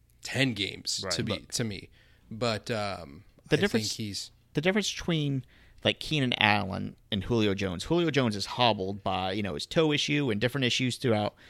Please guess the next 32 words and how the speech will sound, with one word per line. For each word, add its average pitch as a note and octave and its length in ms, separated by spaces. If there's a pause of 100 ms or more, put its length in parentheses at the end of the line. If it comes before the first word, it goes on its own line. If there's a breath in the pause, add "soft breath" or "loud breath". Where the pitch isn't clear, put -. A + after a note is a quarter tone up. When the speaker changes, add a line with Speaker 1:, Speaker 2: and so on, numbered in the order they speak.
(180 loud breath)
Speaker 3:
you - 100
know, G2+ 100
the G2 80
years. B2 500 (320 soft breath)
Keenan E3 260
Allen, C#3 480 (120)
I C3+ 60
mean, A2+ 140
he D#3 100
just G#3 160
has D3 440 (100)
just - 240 (160)
a A2 80
bad A2 380
injury A2 540
and G#2+ 100
he's G2+ 140
out. G2 340
It's - 100
not A#2+ 140
like, A2+ 220
you A2 60
know, G2+ 100
he - 140
suffers A#2 440
all A2+ 260
year G#2+ 340
and F#2+ 160
makes G#2 180
fantasy G2+ 340
owners F#2 240
suffer F#2+ 400